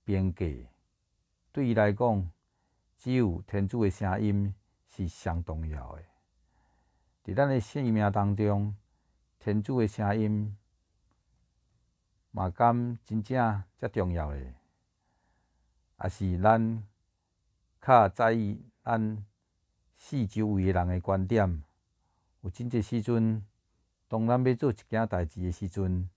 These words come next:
会想到的第一个问题就是：我安尼做，别人会安怎想？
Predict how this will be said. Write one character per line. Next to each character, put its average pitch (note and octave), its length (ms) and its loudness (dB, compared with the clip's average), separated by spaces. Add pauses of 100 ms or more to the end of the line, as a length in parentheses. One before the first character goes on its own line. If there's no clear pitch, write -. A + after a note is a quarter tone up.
(960)
会 G2+ 120 -6
想 B2 260 0
到 A2 140 4
的 G2+ 100 4
第 G2 120 -2
一 G2+ 40 2
个 B2 140 4
问 F#2+ 220 0
题 F2+ 160 -2
就 F2 120 -4
是： - 260 -10 (1080)
我 B2 140 4
安 B2+ 180 8
尼 B2+ 60 0
做， F2+ 360 -4 (1040)
别 G2+ 80 -4
人 F#2 280 0
会 G2 140 -4
安 G#2+ 220 2
怎 - 20 -2
想？ F2+ 400 -2